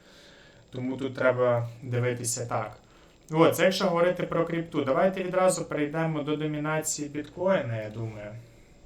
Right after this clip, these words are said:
Якщо говорити,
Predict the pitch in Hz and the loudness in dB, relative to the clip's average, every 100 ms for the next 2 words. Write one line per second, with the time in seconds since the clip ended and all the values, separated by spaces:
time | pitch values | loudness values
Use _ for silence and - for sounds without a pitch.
0 | - - - - - - - - - - | -10 -10 -8 -10 -10 -10 -8 -8 -12 -20
1 | - - - - - - - 127 120 - | -20 -20 -20 -18 -12 -8 -8 -10 -8 -4
2 | 127 120 - - 123 127 135 170 190 143 | -4 -6 -8 -8 -4 -4 -2 -2 -4 -6